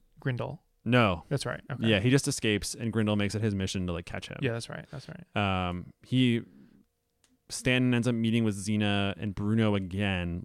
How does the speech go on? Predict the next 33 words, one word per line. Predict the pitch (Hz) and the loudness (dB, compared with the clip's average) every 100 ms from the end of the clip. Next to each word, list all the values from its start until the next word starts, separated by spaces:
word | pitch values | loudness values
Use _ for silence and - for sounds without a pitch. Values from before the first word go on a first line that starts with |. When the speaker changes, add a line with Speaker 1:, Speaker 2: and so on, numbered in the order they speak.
| 101 95 | -6 -2
Speaker 2:
later | 101 98 95 | 0 2 2
in | 95 | 0
the | 90 | -2
book. | - 92 92 - - _ _ _ _ - | 0 0 0 -4 -20 _ _ _ _ -4
They | 110 | 0
basically | 117 113 | 0 0
tell | 117 110 | 2 2
him, | 101 | 2
like, | 98 | 0
"You | 104 | 2
really | 110 110 | 4 4
ruined | 101 95 95 92 | 4 2 2 0
this | 90 | -2
girl. | - 90 87 87 87 | -2 0 0 -2 -4
Shame | - 95 92 | -6 -6 -4
on | 90 | -4
you. | 87 87 87 85 85 _ - - | -4 -4 -4 -6 -8 _ -20 -16
Speaker 1:
Yeah. | - - - | -16 -12 -2
Speaker 2:
Get | 107 | 0
outta | 95 90 | 0 0
here." | 101 92 85 85 - _ _ - | -2 -2 -2 -4 -8 _ _ -10
And | 87 | -8
he's | 87 87 | -8 -8
like, | 85 90 | -8 -8
"Okay." | 92 92 87 87 87 | -8 -6 -4 -4 -4
Then | 104 | -4
he | |
wanders | 101 110 107 104 | 0 2 4 2
and | 107 | 0
finds | 104 98 95 | -4 -4 -2
another | 104 113 110 110 | 2 4 4 2
carnival. | 107 95 90 90 82 85 - _ _ _ _ - | 0 -2 -2 -4 -4 -6 -10 _ _ _ _ -8
Um, | 98 92 90 87 85 | -4 -4 -4 -6 -10